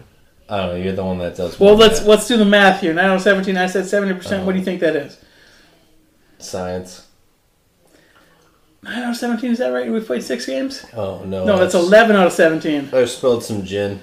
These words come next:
Speaker 2: Eleven out of seventeen to sixty-four and a half, sixty-four point seven percent.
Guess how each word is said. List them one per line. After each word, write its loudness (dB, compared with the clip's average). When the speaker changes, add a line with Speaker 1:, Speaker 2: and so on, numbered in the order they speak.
Speaker 2:
Eleven 2
out 2
of -2
seventeen 2
to -2
sixty-four 2
and 4
a 2
half, -2
sixty-four -6
point -6
seven -2
percent. -10